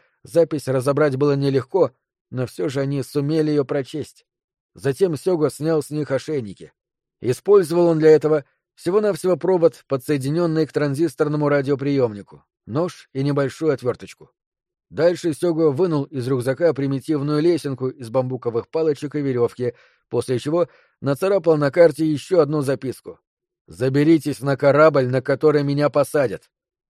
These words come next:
Дело будет ночью, так что выйдет полный порядок. Проберитесь в гавань по пляжу.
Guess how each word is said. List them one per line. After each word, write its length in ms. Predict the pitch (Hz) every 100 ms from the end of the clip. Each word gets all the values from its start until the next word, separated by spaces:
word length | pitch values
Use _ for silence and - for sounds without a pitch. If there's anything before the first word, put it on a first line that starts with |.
| _
Дело 360 | 127 160 156
будет 280 | 147 147 143
ночью, 440 | 156 160 - 101 - _ _ _
так 200 | - 135
что 180 | - 139
выйдет 340 | 147 151 143
полный 320 | - 160 147 143
порядок. 540 | 147 147 135 101 - _ _ _ _ _
Проберитесь 680 | - 135 139 151 175 147 131
в 160 | - 95
гавань 440 | 107 165 151 151
по 100 | 131
пляжу. 520 | 143 139 131 107 92